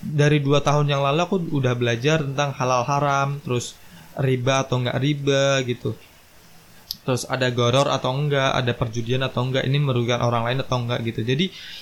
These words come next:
Islam tuh mengajarkan kita tuh nggak boleh merugi-, merugikan orang lain, terus kita nggak boleh riba, karena efeknya riba nih ya, yang aku tahu nih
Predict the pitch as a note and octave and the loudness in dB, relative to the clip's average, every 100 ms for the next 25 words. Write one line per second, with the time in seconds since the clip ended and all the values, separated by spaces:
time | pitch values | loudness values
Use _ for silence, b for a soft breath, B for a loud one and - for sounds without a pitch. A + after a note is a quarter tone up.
0 | B C#3+ D3 C#3+ G3 F3+ C3+ B2 A#2+ D#3+ | B 0 0 0 2 2 2 0 0 0
1 | F3+ E3 D3+ C#3+ F3 E3 A#2+ A#2 A#2+ C#3+ | 0 0 -2 0 0 2 2 2 2 2
2 | D3+ C3+ - - - C3+ C3 C3 C3+ - | 0 -2 -12 -20 -8 -4 0 0 -2 -4
3 | C#3 C#3 C3+ B2+ C3 C3+ B2+ B2 A#2+ C3 | 0 2 2 0 -2 0 0 0 0 2
4 | C#3+ C#3 C#3 C3 A#2 C3 D3 C3+ B2+ B2 | 2 2 0 0 -4 -4 -2 0 0 0
5 | A#2+ C3+ D3 C3+ C3+ - C#3+ F3+ G#3+ - | 0 0 0 2 0 0 0 2 2 0
6 | D#3 - D#3+ D#3+ C#3+ D#3+ D3 C#3 A#2 A2 | -2 -2 -2 0 2 2 2 0 -2 -6
7 | A2+ - - - C#3+ C#3 C3+ C#3+ D3+ C3+ | -8 -14 -20 -6 0 2 0 2 2 2
8 | A#2+ | 0